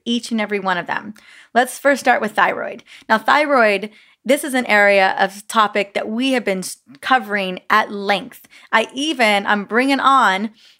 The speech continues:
Angie Alt to next week or later on this week to talk about, you know, autoimmunity, and we're gonna be talking about the thyroid because it plays such a big role in all of it.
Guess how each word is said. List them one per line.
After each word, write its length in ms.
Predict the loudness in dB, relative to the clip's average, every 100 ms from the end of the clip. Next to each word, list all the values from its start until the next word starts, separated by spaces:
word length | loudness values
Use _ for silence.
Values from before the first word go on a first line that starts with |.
| _
Angie 320 | 0 0 0 0
Alt 220 | 0 0
to 300 | -4 -4 -4
next 320 | -2 -2 -2
week 280 | -4 -4 -2
or 160 | -2 -2
later 240 | 0 0
on 180 | 2 0
this 180 | -2 -6
week 240 | -8 -8
to 80 | -10
talk 260 | 0 0 2
about, 500 | 2 2 2 -6 -16 -20 -20 _
you 140 | -4 0
know, 160 | 0 2
autoimmunity, 840 | 2 2 0 -2 -4 -4 -4 -4 -4
and 200 | -2 -2
we're 100 | -2
gonna 120 | -2
be 80 | -4
talking 280 | -2 -2 0
about 100 | -2
the 80 | -2
thyroid 500 | 0 0 0 -6 -8
because 360 | -6 0 0
it 180 | 0 -6
plays 420 | -2 -2 -2 -6
such 320 | -12 -2 -2 -2
a 100 | -4
big 200 | -4 0
role 240 | 2 2
in 100 | 2
all 160 | 0 0
of 100 | -2
it. 160 | -6